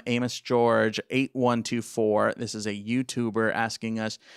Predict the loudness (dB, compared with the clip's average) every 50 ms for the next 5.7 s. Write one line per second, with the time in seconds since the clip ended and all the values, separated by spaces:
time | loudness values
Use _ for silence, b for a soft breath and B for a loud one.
0 | B B B B B -2 0 0 2 2 2 2 2 2 2 0 0 -2 -4 -4
1 | -2 0 0 0 0 0 0 0 0 0 0 0 -2 0 0 2 2 2 0 -2
2 | -2 -2 0 0 0 0 -2 -2 0 0 2 4 4 4 4 4 2 2 2 2
3 | 0 -2 -2 -2 0 2 2 4 4 2 2 0 0 -2 -2 -2 -2 0 0 0
4 | 2 0 0 -2 -4 -4 -4 -4 -4 -4 -4 -4 -4 -6 -6 -2 0 0 0 -2
5 | -4 -6 -8 -8 -8 -4 0 0 2 2 2 0 -2